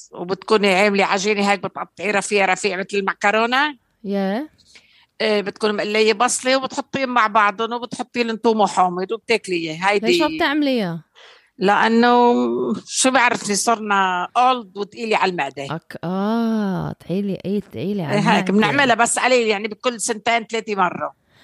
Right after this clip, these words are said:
Speaker 2: أوكي.
Speaker 1: ناكلها مع أصحابنا وقت بيجتمعوا هالأصحاب.
Speaker 2: مم.
Speaker 1: نعملها، وكمان في هاي معكرونة بتوم.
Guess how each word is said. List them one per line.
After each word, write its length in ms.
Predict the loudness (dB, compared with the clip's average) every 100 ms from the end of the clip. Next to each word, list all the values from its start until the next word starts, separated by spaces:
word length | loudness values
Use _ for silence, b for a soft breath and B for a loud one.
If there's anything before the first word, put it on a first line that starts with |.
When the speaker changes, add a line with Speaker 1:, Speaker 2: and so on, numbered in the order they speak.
| b b b b
Speaker 2:
أوكي. 80 | -2
Speaker 1:
ناكلها 300 | 0 2 2
مع 220 | 4 2
أصحابنا 440 | 0 0 0 0 -2
وقت 200 | -4 -6
بيجتمعوا 600 | -8 -6 -4 -2 0 0
هالأصحاب. 640 | 0 -4 0 2 4 2 _ _ _ _ _ _ _ -12
Speaker 2:
مم. 180 | -10 -10 _ _ _ _ -6
Speaker 1:
نعملها، 580 | -2 0 2 4 4
وكمان 460 | 2 2 0 0 -4
في 220 | -4 -2
هاي 140 | -2 -2
معكرونة 540 | -4 -2 -2 0 -2
بتوم. 440 | 0 2 2 0